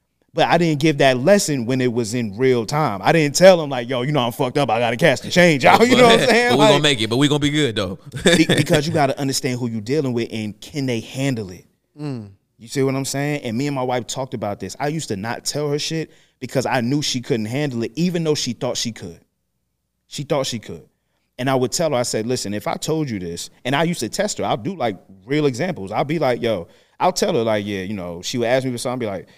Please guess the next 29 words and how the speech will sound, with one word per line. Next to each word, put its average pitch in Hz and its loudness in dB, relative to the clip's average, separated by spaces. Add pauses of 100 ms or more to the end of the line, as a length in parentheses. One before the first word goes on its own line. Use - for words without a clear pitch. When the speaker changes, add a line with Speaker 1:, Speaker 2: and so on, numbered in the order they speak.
(180)
Speaker 1:
"Yo, 107 -4
it's 120 -4
fucked 107 -4
up 107 -2
right 95 -8
now. 90 -10
Like, 90 -10 (100)
I 117 -6
ain't 107 -6
got 101 -4
it. - -8
I 110 -6
ain't 107 -6
gonna 104 -6
have 101 -4
it - -20
for 98 -14
another 101 -12
ten 104 -12
days." 90 -10 (260)
Like, 90 -12 (1300)
"What - -20
you 120 -20
mean? 113 -20
Like, 90 -20
how 113 -8
bad 117 -4
is 110 -4
it?" - -20